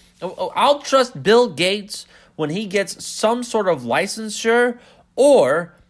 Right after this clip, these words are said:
a P H D. The jerk didn't even graduate college.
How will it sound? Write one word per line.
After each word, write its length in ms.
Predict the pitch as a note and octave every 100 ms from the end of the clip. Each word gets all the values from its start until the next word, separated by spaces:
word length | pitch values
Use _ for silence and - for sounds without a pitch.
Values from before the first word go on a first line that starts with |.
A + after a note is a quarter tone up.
| _ -
a 80 | D3+
P 320 | - C#4 C#4+
H 380 | C4 B3 - D#3
D. 220 | B3 -
The 140 | F3+ G3
jerk 580 | C#3 - A#3+ C4+ B3+
didn't 240 | D#3+ A3+ A3+
even 320 | A#3 G#3+ F#3+
graduate 720 | D#3 G3 A3+ A3 A3+ A3 _
college. 760 | - D4+ D#4+ C#4+ C#3+ F#2+ -